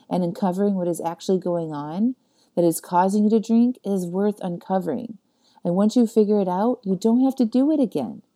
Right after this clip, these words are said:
Once you jump feet first and put yourself first and your life first and your well-being first, is when your world will magically open up and your life that you actually want to be living will show itself to you.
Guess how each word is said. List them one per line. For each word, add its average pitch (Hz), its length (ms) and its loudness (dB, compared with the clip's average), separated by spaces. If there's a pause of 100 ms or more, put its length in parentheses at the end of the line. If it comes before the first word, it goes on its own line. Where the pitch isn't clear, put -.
(540)
Once 214 220 4
you 247 80 8
jump 208 380 0
feet 214 300 0
first 226 540 -2
and 180 160 -10
put 214 120 -2
yourself 196 420 -4
first 226 340 -2
and 170 100 -10
your 147 100 -10
life 202 360 -2
first 277 500 0 (200)
and 170 100 -4
your 170 80 -4
well-being 196 540 2
first, 285 560 -2 (280)
is 190 160 0
when 196 160 2
your 190 140 2
world 208 560 0
will 185 140 -2
magically 190 600 -2
open 180 260 -2
up 190 240 -6 (320)
and 180 160 0
your 185 120 4
life 180 340 0
that 202 100 2
you - 180 -2
actually 180 320 0
want 170 220 -6
to - 80 -6
be 175 120 0
living 175 340 0
will 165 140 -6
show 196 420 -2
itself - 360 -6
to - 140 -10
you. - 280 -8